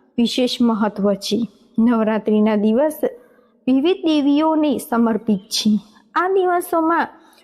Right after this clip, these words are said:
ભૂલથી પણ માંસાહારી ખોરાક ન લેવો જોઈએ. ઘરને શક્ય તેટલું સ્વચ્છ રાખીને તેને શુદ્ધ રાખવું જોઈએ. આ સાથે માતા આશીર્વાદ આખા વર્ષ દરમિયાન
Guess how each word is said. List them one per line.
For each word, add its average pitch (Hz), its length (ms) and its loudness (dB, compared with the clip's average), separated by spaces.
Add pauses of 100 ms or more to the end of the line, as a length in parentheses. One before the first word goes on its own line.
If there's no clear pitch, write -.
(180)
ભૂલથી 262 360 2
પણ 359 280 0
માંસાહારી 262 580 0
ખોરાક 233 460 0
ન 226 220 2
લેવો 202 400 2
જોઈએ. 190 480 -2 (500)
ઘરને 220 380 2
શક્ય 214 680 -2
તેટલું 254 360 0
સ્વચ્છ 269 460 -2
રાખીને 262 600 0
તેને 302 540 -2
શુદ્ધ 269 380 -2
રાખવું 214 460 -2
જોઈએ. 185 500 -2 (800)
આ 262 160 -2
સાથે 240 560 -2 (280)
માતા 233 360 0
આશીર્વાદ 277 600 0
આખા 220 440 -4
વર્ષ 247 260 -2 (120)
દરમિયાન 240 640 2